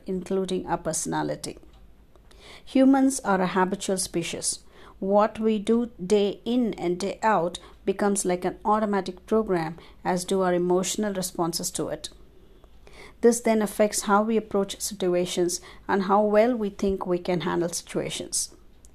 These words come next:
Hormones and chemicals are released in our bodies when we go through certain stressful or positive events.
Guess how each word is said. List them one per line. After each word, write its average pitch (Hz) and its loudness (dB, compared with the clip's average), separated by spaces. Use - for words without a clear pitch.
Hormones 220 2
and 196 -4
chemicals 196 0
are 185 2
released 185 -2
in 190 0
our 175 2
bodies 175 -2
when 170 0
we 170 -2
go 185 -2
through 185 -4
certain 175 -4
stressful 190 0
or 165 -2
positive 180 -2
events. 143 -6